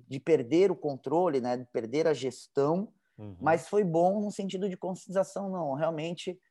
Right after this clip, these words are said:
Speaker 1: é, precisamos melhorar essa gestão de custos, de preços, entender melhor de onde cada, cada margem de contribuição está vindo e de como gerenciar isso aí.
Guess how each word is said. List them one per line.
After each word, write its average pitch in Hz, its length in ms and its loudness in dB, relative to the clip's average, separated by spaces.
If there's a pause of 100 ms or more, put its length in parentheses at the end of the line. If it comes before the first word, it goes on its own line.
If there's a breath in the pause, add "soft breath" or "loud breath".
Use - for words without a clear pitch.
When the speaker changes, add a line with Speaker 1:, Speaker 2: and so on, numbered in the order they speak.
(260)
Speaker 1:
é, 139 100 2
precisamos 170 1080 -4 (140)
melhorar 151 920 4
essa 151 220 -2
gestão 143 420 -6
de 127 200 -12
custos, 143 500 -10
de 117 120 -14
preços, 139 600 -6
entender 151 580 -4
melhor 147 560 0 (480 loud breath)
de 127 160 -2
onde 165 360 0
cada, 123 1200 2
cada 151 240 4
margem 151 540 2
de 139 100 -10
contribuição 139 840 -4
está 120 280 0
vindo 156 480 -4
e 156 60 -2
de 139 80 -12
como 156 260 -4
gerenciar 147 400 -6
isso 151 140 -10
aí. 104 160 -6